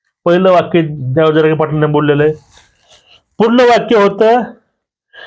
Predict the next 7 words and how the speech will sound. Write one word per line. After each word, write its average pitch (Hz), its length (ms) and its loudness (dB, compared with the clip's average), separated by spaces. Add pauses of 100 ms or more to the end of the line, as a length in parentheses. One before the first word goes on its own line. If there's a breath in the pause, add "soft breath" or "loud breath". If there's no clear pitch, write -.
(260 loud breath)
"भाजपचा 220 640 0
कार्यक्रम 220 720 0
हा 190 220 2 (160)
छगन 180 200 0
भुजबळ 180 500 0
करणार." 151 260 0 (1900 loud breath)
आणि 170 140 0